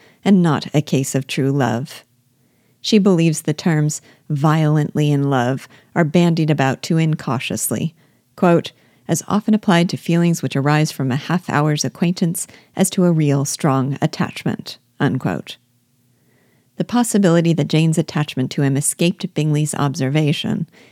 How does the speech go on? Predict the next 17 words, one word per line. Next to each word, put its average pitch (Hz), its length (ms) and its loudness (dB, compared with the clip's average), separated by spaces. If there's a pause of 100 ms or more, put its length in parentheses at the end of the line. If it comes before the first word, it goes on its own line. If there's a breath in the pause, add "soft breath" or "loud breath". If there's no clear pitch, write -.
(120 soft breath)
is 170 160 0
one 160 180 2
that 165 140 -2
Charlotte 135 480 0
warned 131 260 0
about 135 380 0
early 131 320 2
on. 123 360 -2 (720)
Back 214 280 2
in 190 80 4
chapter 175 340 0
six, - 480 -2 (160 soft breath)
she - 160 0
cautioned 185 420 -2
Elizabeth 156 480 2
that, 160 380 0
quote, 165 320 2